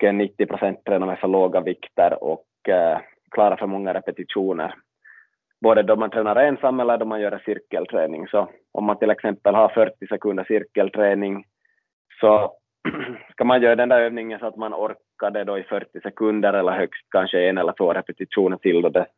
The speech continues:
då tiden tar slut. Inte så att man ska orka fyrtio sekunder till då tiden tar slut, liksom, att man ska nog som bli trött. Så pass höga vikter måste man ju ha i en cirkelträning innan man ska till nästa station.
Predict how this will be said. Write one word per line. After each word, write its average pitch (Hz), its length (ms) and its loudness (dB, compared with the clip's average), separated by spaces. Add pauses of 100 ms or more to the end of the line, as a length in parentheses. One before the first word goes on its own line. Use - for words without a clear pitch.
(360)
då 92 140 -6
tiden 113 320 6
tar 113 160 4
slut. 110 340 2 (1600)
Inte 107 260 2
så 113 80 6
att 107 120 4
man 110 140 2
ska 107 220 2
orka 104 480 0 (220)
fyrtio - 300 -4
sekunder 101 420 -8
till 101 260 -2
då 95 100 -4 (160)
tiden 87 280 -6
tar - 280 -4
slut, 85 280 -4
liksom, - 420 -4
att 71 140 -6 (220)
man 92 140 0
ska - 140 0
nog 104 180 2
som 104 140 2
bli 95 120 2
trött. 101 340 0 (260)
Så 101 80 -2
pass 85 180 -2 (200)
höga 95 320 2
vikter 98 320 -2
måste 85 220 -10
man 69 100 -6
ju 90 60 -8
ha 92 160 0
i 87 60 -6
en - 80 -12 (560)
cirkelträning 101 720 2
innan 101 240 -2
man 98 120 -2
ska - 140 -8
till 95 140 -2
nästa 95 260 -6
station. 87 580 -4